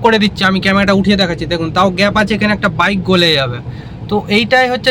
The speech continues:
জাজমেন্ট। আপনার যে ওয়াইপার ব্লেডটা যেখানে দেখতে পাবেন সেটাই লাস্ট পজিশন। আপনার যে গাড়ি, যে কোনো গাড়ি হোক, যে চাকাটা থাকবে, নিচের চাকাটা যখনই হচ্ছে আপনার এটা গার্ড হয়ে যাবে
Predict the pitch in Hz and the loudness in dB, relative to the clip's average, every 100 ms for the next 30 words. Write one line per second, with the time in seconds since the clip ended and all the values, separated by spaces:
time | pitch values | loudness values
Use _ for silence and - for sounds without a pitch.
0 | 214 185 190 202 190 185 208 220 202 202 | 0 0 0 0 2 2 2 2 2 2
1 | 180 196 240 247 214 247 190 175 131 - | 2 2 0 2 4 2 2 -2 -4 -10
2 | - - - 151 196 226 233 202 202 - | -12 -12 -6 -4 0 2 2 0 0 0
3 | 240 208 185 190 190 214 190 190 - 208 | 0 0 0 0 2 2 2 0 -2 0
4 | 196 190 170 139 147 156 190 180 202 196 | 0 0 0 -4 -2 0 0 0 0 0
5 | - - - 180 214 240 190 240 269 269 | -4 -14 -2 0 0 -2 2 2 4 2
6 | 247 233 247 202 139 113 - - - - | 2 0 0 -4 -6 -8 -14 -14 -14 -14
7 | - 147 196 240 - 196 240 247 226 240 | -10 0 2 2 0 0 0 0 0 -2
8 | 247 233 208 226 208 196 214 220 185 202 | 0 0 0 0 0 0 0 2 2 2
9 | 214 220 220 220 214 208 214 208 202 175 | 2 2 0 2 2 2 2 2 0 0
10 | 170 180 208 220 214 | 2 2 0 0 0